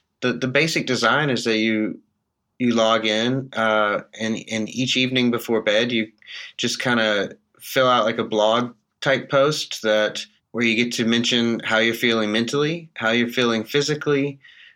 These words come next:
and then choose, um, which meditation method or practice you're going to, uh, use that evening. And then you also have an option to play,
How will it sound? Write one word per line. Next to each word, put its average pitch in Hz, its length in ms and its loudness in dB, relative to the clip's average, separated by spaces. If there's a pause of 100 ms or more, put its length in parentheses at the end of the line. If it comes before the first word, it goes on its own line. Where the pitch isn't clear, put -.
(120)
and 113 180 -2
then 110 380 0
choose, 117 680 0
um, 107 340 0
which 117 300 -2
meditation 110 800 0
method 107 380 -4
or 107 80 0
practice 98 640 -2
you're 101 260 -6
going 98 280 -6
to, 98 380 -6 (520)
uh, 95 380 0 (140)
use 113 320 0
that 123 160 2
evening. 127 520 0
And 107 120 -4
then 104 160 -2
you 104 120 0
also 104 280 0
have 101 160 -2
an 95 80 -6
option 98 520 -4
to 101 320 -6
play, 98 720 -2